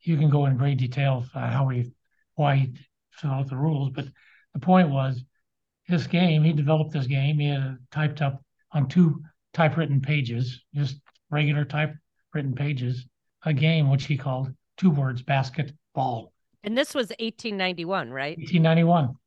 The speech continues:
Speaker 2: Wow.
Speaker 1: And, uh, so that's, those rules, those two pages stayed in the family for years. And then eventually they decided to auction it off in Sotheby's in two thousand ten. And, uh, I ended up, I mean, if,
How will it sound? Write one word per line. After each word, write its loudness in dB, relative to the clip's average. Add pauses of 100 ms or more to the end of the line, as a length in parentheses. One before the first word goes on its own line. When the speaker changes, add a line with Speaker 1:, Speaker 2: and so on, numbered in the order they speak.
(300)
Speaker 2:
Wow. -4 (1080)
Speaker 1:
And, 4
uh, 4
so 4
that's, 0
those -2
rules, 0
those -4
two 0
pages -2
stayed -2
in 0
the 0
family -2
for -6
years. -2
And -2
then 0
eventually -4 (180)
they 0
decided -2
to -2
auction -2
it -4
off -4
in -4
Sotheby's -4
in -4 (380)
two 2
thousand -2
ten. -4 (380)
And, -4
uh, -4 (420)
I 4
ended 2
up, -6 (160)
I 2
mean, 6
if, -2